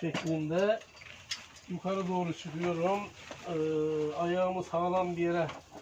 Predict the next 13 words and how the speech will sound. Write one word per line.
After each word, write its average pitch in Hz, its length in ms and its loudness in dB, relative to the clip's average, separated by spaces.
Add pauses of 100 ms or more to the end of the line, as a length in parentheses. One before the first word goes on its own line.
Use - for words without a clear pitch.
(380)
bastıktan 175 680 0
sonra 180 300 -2
şunlar 214 720 6 (960)
biraz 196 300 6 (120)
uzun. 190 340 2 (120)
Bunları 190 540 4 (1000)
budamam 190 600 6
lazım. 165 560 4 (840)
Hem 190 180 2 (560)
budayacağım 175 720 4 (1040)
hem 160 280 6
limonlarını 185 840 6 (240)
indireceğim. 160 720 6